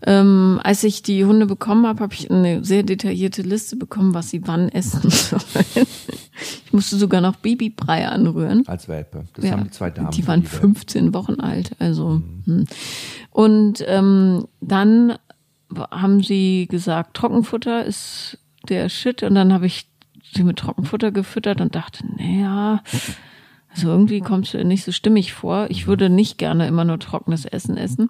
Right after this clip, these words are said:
Speaker 2: Mhm.
Speaker 1: Und dann hab ich so super teures Trockenfutter gekauft, was so halbfeucht war, was weiß ich, m,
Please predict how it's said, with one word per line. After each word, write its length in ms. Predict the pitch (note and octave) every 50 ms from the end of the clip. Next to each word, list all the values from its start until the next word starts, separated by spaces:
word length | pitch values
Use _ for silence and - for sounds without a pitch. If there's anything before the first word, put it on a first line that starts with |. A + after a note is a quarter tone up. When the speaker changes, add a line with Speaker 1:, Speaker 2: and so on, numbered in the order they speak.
| _ -
Speaker 2:
Mhm. 280 | F#2 E2 E2+ G#2+ B2 A#2 - - - - - - _ _ _
Speaker 1:
Und 540 | - G3+ G#3 G#3 G3+ G3+ G3+ G3+ G3 F#3+ G3
dann 140 | F#3 G3
hab 100 | G#3 G3
ich 220 | F#3 - - - -
so 200 | - F3 F3+ F3+
super 300 | F3 G3+ G#3 - G3+ F3
teures 460 | - - - F#3+ G3 G3+ A#3 A3+ -
Trockenfutter 560 | - - - - - A3 - - A#3 - A#3 A3
gekauft, 440 | A3 G#3 - - A3 A3+ A3+ - G3+
was 100 | F#3 -
so 120 | F#3+ F#3 F#3+
halbfeucht 640 | F3 G3 - - - - - G3 G#3 - - -
war, 280 | G3+ G3 G3 G3+ G3+ F#3+ F#3+ F#3 G#3 G3 - - - - - - _ _ _ - - - - - - - - -
was 200 | F#3 G3 - -
weiß 120 | E3 E3
ich, 240 | - F#3+ - - - _ _ _ _ _ _ _ _ _ - -
m, 320 | - E3+ E3 E3 - G2+